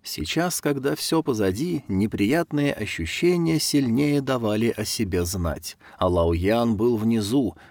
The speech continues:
потому ему пришлось хуже, чем нам со стариком. А вдруг у него кости сломаны? Сказав ему не шевелиться, я приподнял одежду. На спине, на уровне третьего ребра,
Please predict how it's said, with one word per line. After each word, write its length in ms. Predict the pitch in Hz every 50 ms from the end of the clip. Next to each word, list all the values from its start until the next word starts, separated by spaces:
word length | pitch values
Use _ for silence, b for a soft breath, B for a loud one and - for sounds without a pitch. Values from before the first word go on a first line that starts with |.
| B
потому 380 | - 160 - 156 160 175 180 170
ему 300 | 139 131 127 147 165 160
пришлось 580 | - 120 107 101 - - 143 160 156 - -
хуже, 580 | - - - 208 208 170 - - - 151 - b b b b
чем 320 | - - - 175 165 156 151
нам 180 | 147 143 139 135
со 140 | - -
стариком. 720 | 135 - - - 143 139 139 - - 101 78 76 80 - - _ _ _ _ _ _
А 140 | - 87 80
вдруг 400 | 80 80 104 147 190 170 - 165
у 20 |
него 300 | 165 170 170 170 185 175
кости 540 | - _ - 220 196 156 - - - - -
сломаны? 800 | - - - 127 131 139 127 104 90 82 82 87 90 73 - - _ _ _ _ _ _
Сказав 580 | - - - 82 80 80 90 104 113 120 117 -
ему 280 | - 104 98 107 120 117
не 100 | 104 98
шевелиться, 800 | - - 101 90 90 101 143 139 - - - - 135 - - B B B B B -
я 320 | 156 165 101 127 147 -
приподнял 580 | - 131 135 - - 127 120 120 131 135 135 135
одежду. 640 | 131 120 135 165 156 113 95 87 87 80 - - - b b b b b
На 80 | 98 110
спине, 600 | - - - - 95 85 87 110 135 139 139 139 B B B
на 160 | - 90 90
уровне 440 | 95 131 165 170 165 151 139 147 143
третьего 480 | - 110 107 139 156 - - 131 120 110
ребра, 500 | 95 98 85 82 98 131 156 165 160